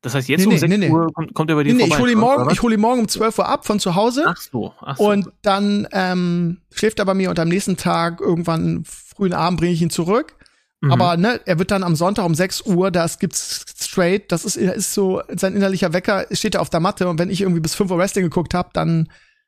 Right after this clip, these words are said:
Speaker 2: deshalb, ich geh mit ihm ins Bett und schlaf durch, deshalb, ähm, ja, steh ich auch morgen ein bisschen früher auf, damit ich dann entsprechend müde bin. Also es ist ein Hin und Her immer, ne?
Speaker 1: Okay, also dein, dein Weg irgendwie, um das Ganze dann irgendwie gelöst zu bekommen, ist einfach früher aufstehen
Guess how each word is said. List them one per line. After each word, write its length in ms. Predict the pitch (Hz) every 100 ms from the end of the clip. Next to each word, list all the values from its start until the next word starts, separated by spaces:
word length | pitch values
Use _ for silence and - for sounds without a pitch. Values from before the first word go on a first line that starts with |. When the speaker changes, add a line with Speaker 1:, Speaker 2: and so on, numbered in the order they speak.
| _ -
Speaker 2:
deshalb, 240 | 156 185
ich 120 | 185 -
geh 100 | 202
mit 100 | 196
ihm 120 | 185
ins 120 | 175
Bett 160 | 220 226
und 80 |
schlaf 260 | 196 190 175
durch, 340 | 196 220 285
deshalb, 500 | - 170 180 175 175 -
ähm, 500 | 170 170 165 160 156
ja, 240 | 170 151 131
steh 160 | -
ich 40 | 175
auch 20 |
morgen 240 | 165 175
ein 40 | 185
bisschen 180 | - 165
früher 300 | - 220 196
auf, 120 | 196
damit 200 | - 175
ich 80 | 175
dann 160 | 180 175
entsprechend 400 | 175 - 165 175
müde 180 | 185
bin. 220 | 131 131 131
Also 240 | 151 151
es 60 | 160
ist 80 |
ein 180 | 156 156
Hin 140 | 151 190
und 160 | 180
Her 180 | 185 147
immer, 300 | 131 131 - _ _
ne? 140 | - 165
Speaker 1:
Okay, 260 | - 147 104
also 160 | 107
dein, 240 | 113 131 123
dein 300 | 127 156 127
Weg 200 | 151 -
irgendwie, 280 | 143 147
um 100 | 151
das 140 | 143 135
Ganze 240 | 143 139
dann 160 | 131 131
irgendwie 300 | 135 135 123 - _
gelöst 420 | - 117 123 147 -
zu 140 | 139
bekommen, 360 | 131 - 135 131
ist 120 | 123
einfach 240 | 120 120
früher 320 | - - 127
aufstehen 560 | 80 87 - - 71 -